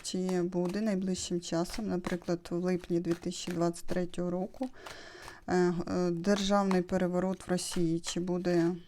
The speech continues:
зміна влади в Росії в липні дві тисячі двадцять третього року.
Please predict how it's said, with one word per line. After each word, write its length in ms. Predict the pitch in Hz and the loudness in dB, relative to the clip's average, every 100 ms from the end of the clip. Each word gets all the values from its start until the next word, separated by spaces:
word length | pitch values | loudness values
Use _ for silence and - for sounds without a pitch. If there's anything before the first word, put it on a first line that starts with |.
| - - - | -20 -20 -10
зміна 560 | 196 180 185 185 185 180 | -8 -4 0 2 4 4
влади 540 | 175 180 170 170 165 175 | 4 4 4 2 -4 0
в 40 | |
Росії 540 | 175 170 - 214 208 185 | -2 -2 -4 -2 0 0
в 140 | 190 | 2
липні 420 | 180 175 - 160 | 2 0 -2 -2
дві 280 | 175 185 190 | -2 -6 -6
тисячі 360 | 175 180 - 175 | -4 -4 -2 -2
двадцять 280 | 170 165 | -2 -2
третього 420 | - 165 165 175 180 | -4 -2 -2 -4 -2
року. 360 | 180 - 196 | -4 -6 -12